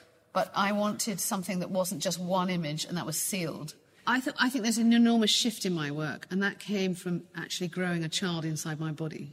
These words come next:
Like, when I say, "Oh, having children," that isn't specific enough, because it isn't actually having children, it's the fact that I grew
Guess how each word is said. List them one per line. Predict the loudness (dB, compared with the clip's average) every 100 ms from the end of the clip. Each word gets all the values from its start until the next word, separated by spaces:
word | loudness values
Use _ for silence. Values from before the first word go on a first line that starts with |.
| -12
Like, | -12 -4
when | 0 2
I |
say, | 2 0 -2
"Oh, | -2
having | -2 -2 -2
children," | 0 0 -2 -4 -6 -8 -10 -20 _ _ _ _ _
that | 2 2 -2 -20 _ _ _ _ _ _ _ _ _ -2
isn't | 0 2 0
specific | -2 0 0 0 -2
enough, | -4 -6 -12 -20 _ -8
because | -2 0
it | 2
isn't | 0 0
actually | -2 -4 -2
having | -2 -2
children, | -2 -2 -2 -4
it's | -4
the | -6
fact | -6 -4
that | -4 -4
I | -4
grew | -2 0 0